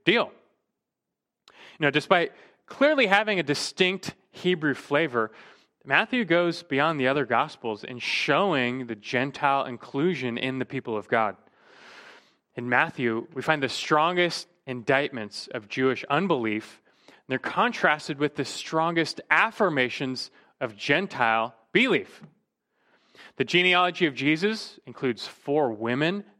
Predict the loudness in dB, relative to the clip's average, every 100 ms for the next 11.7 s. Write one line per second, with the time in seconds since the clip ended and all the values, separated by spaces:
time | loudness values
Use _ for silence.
0 | _ -2 2 2 2 2 0 -2 -4 -6
1 | -6 -2 -2 0 -2 -2 -2 -10 -20 -20
2 | _ _ _ -20 -20 _ _ _ 0 0
3 | 4 4 4 0 2 2 2 4 4 4
4 | 2 -2 -2 0 0 0 2 2 4 2
5 | 0 -6 -10 -16 _ _ -2 -2 -2 -6
6 | -2 -2 -2 -8 -8 -8 -10 -14 -20 _
7 | _ _ -4 -2 0 -2 -2 -6 -4 -2
8 | -2 0 0 0 -2 -2 0 0 -2 -2
9 | -6 -6 -6 -4 -6 -8 -16 -8 -8 -6
10 | -8 -8 -10 -14 -18 _ _ -6 -4 -6
11 | -10 -6 -4 -4 -8 -12